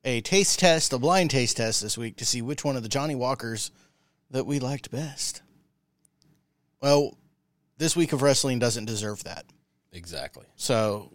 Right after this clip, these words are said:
Speaker 1: we, we're not doing that. This week I have a bottle of one of our old favorites on here,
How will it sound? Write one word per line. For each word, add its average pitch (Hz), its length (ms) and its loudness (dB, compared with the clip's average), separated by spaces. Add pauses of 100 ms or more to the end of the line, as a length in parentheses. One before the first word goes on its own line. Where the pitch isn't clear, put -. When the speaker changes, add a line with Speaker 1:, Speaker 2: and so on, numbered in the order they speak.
(140)
Speaker 1:
we, 120 300 -4
we're 117 140 -6
not 117 200 -2
doing 107 220 -4
that. 101 240 -8 (180)
This 196 300 6
week 175 300 0 (200)
I 147 120 6
have 139 680 4 (320)
a 151 60 -2
bottle 143 480 4
of 127 340 0
one 220 200 4
of 147 100 4
our 139 160 4
old 131 260 -2
favorites 123 460 -2
on 127 220 -4
here, 123 280 -4